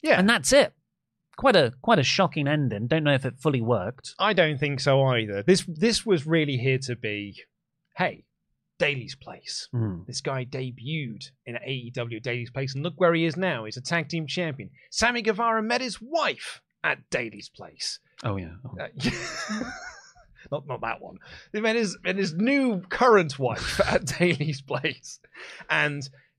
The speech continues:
Speaker 1: you know, now they're gonna have a, a, a little match
Speaker 2: Mm.
Speaker 1: together.
Speaker 2: Um,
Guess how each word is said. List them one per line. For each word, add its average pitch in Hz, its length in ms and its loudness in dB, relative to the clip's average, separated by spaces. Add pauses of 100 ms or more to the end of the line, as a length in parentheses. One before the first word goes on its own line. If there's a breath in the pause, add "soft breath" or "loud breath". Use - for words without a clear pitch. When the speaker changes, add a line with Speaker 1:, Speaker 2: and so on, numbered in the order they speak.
Speaker 1:
you - 80 -4
know, 143 100 0
now 165 160 4
they're 180 80 6
gonna 175 140 0
have 170 160 -2
a, 170 280 0 (260)
a, 185 40 -2
a - 20 -4
little 175 300 -2 (100)
match 196 260 -8
Speaker 2:
Mm. - 40 -10
Speaker 1:
together. 107 360 -8 (800 soft breath)
Speaker 2:
Um, 165 400 2